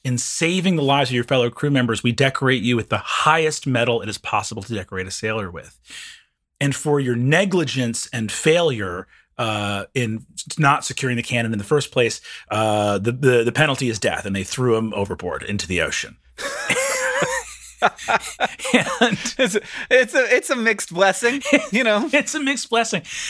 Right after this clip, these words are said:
Speaker 1: And, like, a lot
Speaker 2: Do, do they keep, do they keep the medal on the way down?
Speaker 1: I think so. And I think that's sort of the vibe, is, like, "We're gonna put this medal on you,
Speaker 2: Yeah.
Speaker 1: and then we're gonna pick you up and throw you into the sea."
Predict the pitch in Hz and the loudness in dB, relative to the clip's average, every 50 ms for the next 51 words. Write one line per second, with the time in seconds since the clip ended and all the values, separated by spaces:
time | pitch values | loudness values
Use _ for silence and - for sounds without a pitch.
0 | - - - - 247 254 247 240 - - 240 285 302 302 247 196 202 220 233 247 | -8 -6 -2 0 0 2 0 -2 -2 0 0 2 4 4 4 4 4 4 4 4
1 | 220 - 214 220 - 190 143 - 254 208 240 233 - - - 233 180 160 202 185 | 4 4 2 2 2 0 0 0 2 4 4 2 2 0 -4 -2 0 0 0 2
2 | 208 196 - 226 233 - - 214 196 196 196 202 220 208 202 202 202 196 196 208 | 0 0 0 -2 -4 -2 -2 -2 0 2 2 2 2 0 0 0 0 0 0 0
3 | 214 202 185 202 208 220 262 220 180 233 226 - 339 370 - 214 160 - - 277 | 0 2 2 0 0 0 4 4 4 4 4 2 -2 -4 -4 -6 -10 -6 0 2
4 | 311 320 247 143 117 - 196 208 214 214 - - 269 311 254 - 202 214 240 233 | 2 2 2 0 0 0 0 0 0 0 -4 -4 -4 -4 -2 2 2 2 2 2
5 | - - - 226 220 208 180 175 151 151 202 226 220 202 170 156 135 135 127 151 | -2 -4 -2 0 0 0 0 -2 0 2 2 4 4 2 2 0 -2 -4 -4 -2
6 | 156 143 - 175 165 226 - 196 185 175 185 180 170 165 165 170 131 - 151 156 | -4 -2 -2 -2 -2 0 0 2 2 2 4 4 2 2 2 2 2 0 0 0
7 | 147 143 139 135 123 - 170 165 175 170 170 165 165 - - 143 131 127 123 127 | 0 0 0 0 -2 -2 -2 0 2 2 2 2 2 -2 -2 -2 -2 -2 -2 -2
8 | 139 143 139 143 139 139 135 127 120 120 113 - - 95 78 67 65 - | 0 2 2 2 2 2 0 0 0 -2 -4 -4 -6 -6 -8 -8 -10 -14